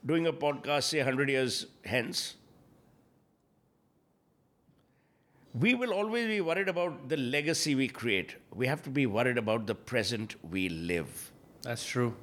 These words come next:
Speaker 2: Um, there are several, uh, eroded monuments that are a testament to what you said. Um,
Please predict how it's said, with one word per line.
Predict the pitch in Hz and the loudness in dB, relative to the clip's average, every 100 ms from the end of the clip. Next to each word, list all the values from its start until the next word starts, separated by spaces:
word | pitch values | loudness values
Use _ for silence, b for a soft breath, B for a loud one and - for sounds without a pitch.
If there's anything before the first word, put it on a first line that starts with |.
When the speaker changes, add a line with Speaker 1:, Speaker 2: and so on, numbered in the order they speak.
| - - - | -18 -20 -6
Speaker 2:
Um, | 113 107 107 104 - | 0 2 0 -4 -6
there | - 113 | -2 0
are | |
several, | - 120 110 120 117 113 - B B B B - - - - | 2 0 0 2 2 0 -8 B B B B -20 -20 -16 -2
uh, | 123 110 110 | 2 2 0
eroded | - 127 123 120 117 - - | 0 2 4 2 0 -6 -4
monuments | 120 117 117 110 92 - | 0 2 2 0 -4 -8
that | - 117 | -4 0
are | 117 113 117 | 2 2 2
a | |
testament | 123 117 - 117 117 | 0 0 0 0 0
to | |
what | 120 120 | -2 -2
you | 110 | -4
said. | - 113 101 B B B B - | -2 -4 -6 B B B B 0
Um, | 117 117 113 | 2 4 2